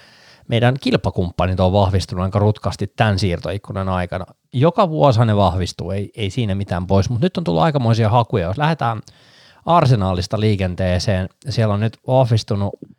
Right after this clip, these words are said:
vahvistunut tosiaan, ää, Kai Havertz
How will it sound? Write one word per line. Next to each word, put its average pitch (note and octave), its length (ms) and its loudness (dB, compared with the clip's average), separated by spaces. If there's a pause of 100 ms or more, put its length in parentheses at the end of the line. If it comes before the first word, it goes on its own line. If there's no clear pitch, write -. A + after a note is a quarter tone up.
(380)
vahvistunut C3+ 720 0
tosiaan, G2 640 0 (100)
ää, F2+ 640 0 (500)
Kai A#2+ 180 4
Havertz A2 560 0